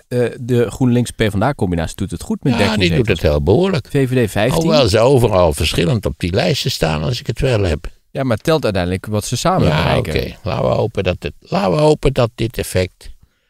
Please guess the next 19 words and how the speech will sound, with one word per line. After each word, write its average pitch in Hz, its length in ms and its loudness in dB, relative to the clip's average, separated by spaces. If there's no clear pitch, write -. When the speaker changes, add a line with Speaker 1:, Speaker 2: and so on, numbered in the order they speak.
Speaker 2:
eh, 78 220 -4
inderdaad 82 640 0
zodanig 85 680 2
is 82 240 -2
dat, - 320 -2
dat 175 220 -6
ook - 200 -8
die 175 160 -6
dierenpartij, 151 840 -2
ik 127 160 -4
bedoel, 147 360 -2
die, 143 300 -4
die, 135 360 -6
hoe 139 140 -6
heet 127 160 -4
het, - 120 -14
sympathieke - 680 -4
gezelschap 101 600 -2
nou, 85 300 0